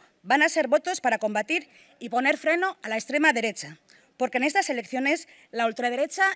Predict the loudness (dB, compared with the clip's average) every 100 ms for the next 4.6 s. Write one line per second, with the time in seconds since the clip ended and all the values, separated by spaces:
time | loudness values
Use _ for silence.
0 | 0 2 2 -2 -10 -6 -4 -4 -4 -6
1 | -8 -10 -6 -6 -8 _ _ _ _ _
2 | _ _ 0 0 2 2 4 2 2 0
3 | -4 -4 -4 -2 -2 0 -2 0 2 2
4 | 0 0 2 2 0 -8